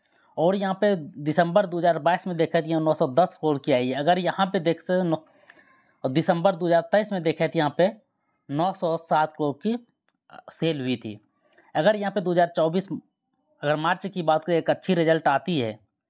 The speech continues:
तो वहाँ पे एक ज़बरदस्त देखने को मिल सकती है। और कंपनी का अदर इनकम भी अच्छी आई है।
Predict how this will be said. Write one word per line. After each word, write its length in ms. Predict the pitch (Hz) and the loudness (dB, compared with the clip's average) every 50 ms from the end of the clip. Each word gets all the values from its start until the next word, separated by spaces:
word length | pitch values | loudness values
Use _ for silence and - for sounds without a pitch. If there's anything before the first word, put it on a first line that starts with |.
| _ _ _ - | _ _ _ -16
तो 40 | 156 | -12
वहाँ 160 | 151 151 165 | -10 -10 -10
पे 140 | 165 - 175 | -6 -6 -6
एक 60 | 156 | -6
ज़बरदस्त 400 | 143 135 147 139 147 151 147 _ - | -4 -4 -2 -2 -2 -4 -4 _ -4
देखने 240 | 151 139 123 123 131 | -4 -2 -2 -2 -4
को 160 | 131 - 147 | -2 0 0
मिल 240 | 143 139 135 131 120 | 2 2 2 2 0
सकती 420 | 120 - 131 - - - 131 120 | 0 0 -2 -2 -2 -6 -4 -4
है। 240 | 113 107 107 117 117 _ _ _ _ _ _ _ _ _ _ _ _ _ _ _ _ - - | -4 -4 -6 -10 -18 _ _ _ _ _ _ _ _ _ _ _ _ _ _ _ _ 0 2
और 160 | 165 202 208 | 2 2 2
कंपनी 360 | 208 220 208 185 196 220 226 | 0 -4 -4 -2 -2 0 2
का 80 | 196 180 | 2 2
अदर 180 | 175 190 190 | 2 2 0
इनकम 280 | 190 190 170 190 190 185 | 0 -2 -2 -2 0 0
भी 100 | 165 165 | 2 2
अच्छी 280 | 151 139 - - 185 180 | 0 0 0 0 2 2
आई 240 | 165 160 165 175 | 2 2 0 -2
है। 260 | 165 165 165 170 170 | -2 -4 -4 -6 -8